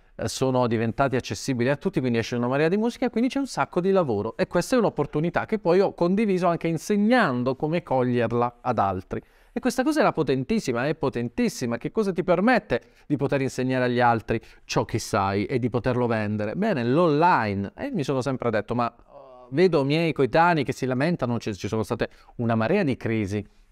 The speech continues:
di problemi economici, no?" Io ho iniziato a mettere i video, eh, cioè alla fine dello-,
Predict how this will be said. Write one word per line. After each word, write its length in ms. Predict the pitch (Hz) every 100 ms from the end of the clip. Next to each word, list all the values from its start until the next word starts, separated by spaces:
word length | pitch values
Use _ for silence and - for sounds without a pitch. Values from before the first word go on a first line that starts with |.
| - - -
di 140 | 123 120
problemi 400 | 123 113 123 120
economici, 720 | 127 120 127 120 113 113 117
no?" 400 | 120 160 160 110 110 104 107 -
Io 160 | 123
ho 20 | 127
iniziato 760 | 117 - 131 131 127 135 131 _ _ -
a 120 | 110
mettere 500 | 113 127 - 123 123
i 60 | 113
video, 440 | 127 131 123 117
eh, 360 | 110 107 104 98
cioè 240 | 123 110 98
alla 380 | - 104 117 117
fine 380 | - 165 170
dello-, 420 | 143 135 131 127